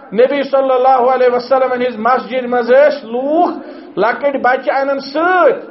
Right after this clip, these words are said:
اور تِم بچہِ ییٚلہِ ودُن ہیہن، پیغمبر کریم صلی اللہ علیہ وسلم ٲسۍ نٮ۪ماز کران مختصر تِمن بچن ہٕنٛدِ خٲطرٕ۔ اور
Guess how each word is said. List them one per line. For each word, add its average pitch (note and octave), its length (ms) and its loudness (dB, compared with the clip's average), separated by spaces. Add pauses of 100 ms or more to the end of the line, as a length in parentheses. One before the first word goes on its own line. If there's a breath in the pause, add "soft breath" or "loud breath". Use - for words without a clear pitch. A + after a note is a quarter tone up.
(580 loud breath)
اور D4+ 160 4
تِم E4 320 -12
بچہِ E4 360 -4
ییٚلہِ F4 240 0
ودُن F4+ 340 0
ہیہن، F4 500 0 (500)
پیغمبر C4+ 460 2 (180)
کریم C4+ 260 0
صلی C4 180 -2
اللہ C4 160 2
علیہ B3+ 160 0
وسلم C4 240 0
ٲسۍ B3 120 -4
نٮ۪ماز B3+ 480 0
کران B3+ 240 0
مختصر D#4+ 760 -2 (420)
تِمن C#4 240 2
بچن B3+ 420 0
ہٕنٛدِ B3 340 -6
خٲطرٕ۔ C4+ 440 -2 (1800 soft breath)
اور D#4+ 160 2